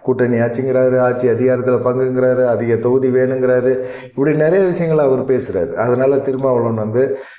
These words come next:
இந்த லிஸ்ட்டுக்குள்ள நம்ம கொண்டு வரக்கூடாது. அவரு ஒரு சந்தர்ப்பத்தை எதிர்பார்க்கிறாரு, "நான் வெளியே போறேன்" அப்படிங்கிறாரு. வெளியே எங்க போவீங்க? ஐயா, எங்கேயா போவீங்க? தாவேகா சைடு தான் போகணும். தாவேகா சைடு நீங்க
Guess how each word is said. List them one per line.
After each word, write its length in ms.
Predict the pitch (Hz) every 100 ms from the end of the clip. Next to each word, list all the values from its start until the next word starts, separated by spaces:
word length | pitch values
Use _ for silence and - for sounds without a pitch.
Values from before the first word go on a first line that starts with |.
| -
இந்த 380 | 123 151 170 151
லிஸ்ட்டுக்குள்ள 520 | 139 139 156 139 131
நம்ம 180 | 131 113
கொண்டு 220 | 117 120
வரக்கூடாது. 360 | 113 104 98 85
அவரு 280 | 120 135
ஒரு 160 | 127 117
சந்தர்ப்பத்தை 600 | 123 127 147 147 139 131
எதிர்பார்க்கிறாரு, 600 | 117 113 113 104 101 104
"நான் 180 | 120 117
வெளியே 240 | 117 131
போறேன்" 400 | 117 107 101 104 90 -
அப்படிங்கிறாரு. 460 | 120 101 104 98 104
வெளியே 260 | 143 151 139
எங்க 140 | 135
போவீங்க? 400 | 131 127 123 123 123 123 123 123 127 - _
ஐயா, 180 | - 131 135
எங்கேயா 300 | 123 131 139 113
போவீங்க? 360 | 110 107 107 139 123 95
தாவேகா 360 | 107 123 113 107
சைடு 240 | 104 90
தான் 200 | 117 143
போகணும். 420 | 107 95 87 113 110
தாவேகா 320 | 117 123 117
சைடு 280 | 113 113 113
நீங்க 200 | 117 113